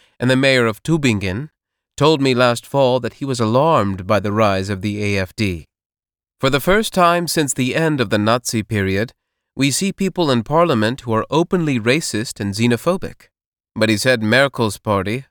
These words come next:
along with his own, denied unpleasant truths that even ordinary Germans could observe.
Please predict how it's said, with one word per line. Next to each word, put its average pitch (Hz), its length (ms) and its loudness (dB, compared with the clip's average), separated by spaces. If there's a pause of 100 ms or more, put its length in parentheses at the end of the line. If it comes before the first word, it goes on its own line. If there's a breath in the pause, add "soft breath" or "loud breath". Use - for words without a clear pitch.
along 113 320 0
with 110 120 -2
his 110 160 -2
own, 143 360 0 (240)
denied 135 520 2
unpleasant 131 680 0
truths - 540 -2
that 117 140 -2
even 147 280 0
ordinary 143 540 2
Germans 95 520 -2
could 104 200 -4
observe. 98 640 -4